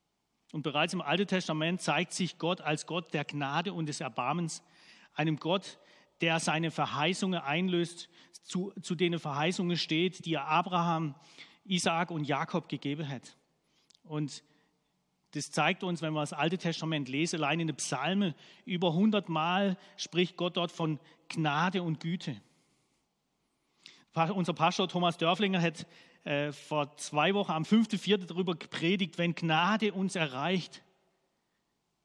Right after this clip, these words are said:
auf Golgatha erreicht Gnade die Menschen in Jesus, unserem Erlöser. Lesen wir in Epheser eins, Vers sieben.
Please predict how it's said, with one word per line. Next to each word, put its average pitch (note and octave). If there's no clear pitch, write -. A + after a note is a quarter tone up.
auf D3+
Golgatha E3
erreicht C#3+
Gnade C#3+
die D3
Menschen C3
in F3+
Jesus, D#3+
unserem D3+
Erlöser. C3
Lesen C#3
wir C3+
in D3
Epheser C#3+
eins, C#3
Vers -
sieben. C3+